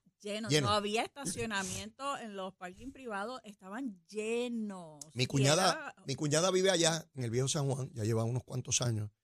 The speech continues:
Speaker 2: Y por primera vez tuve que pagar un montón de chavos para poder llegar a su casa, <laughs> porque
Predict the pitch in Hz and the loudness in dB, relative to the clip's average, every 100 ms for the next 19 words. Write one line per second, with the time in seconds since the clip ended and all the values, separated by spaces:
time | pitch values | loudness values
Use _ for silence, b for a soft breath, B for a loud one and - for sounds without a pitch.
0 | _ _ _ _ _ _ - 120 120 113 | _ _ _ _ _ _ -2 2 4 2
1 | 107 - 127 - 117 117 143 151 156 151 | 0 -2 -4 -2 0 4 4 4 0 -2
2 | 143 143 147 147 131 151 147 135 151 165 | 0 0 0 0 -2 -2 -2 0 0 0
3 | 131 - 120 120 127 139 147 160 - - | -4 -2 0 2 2 2 0 -4 4 8
4 | - 220 156 | 8 6 0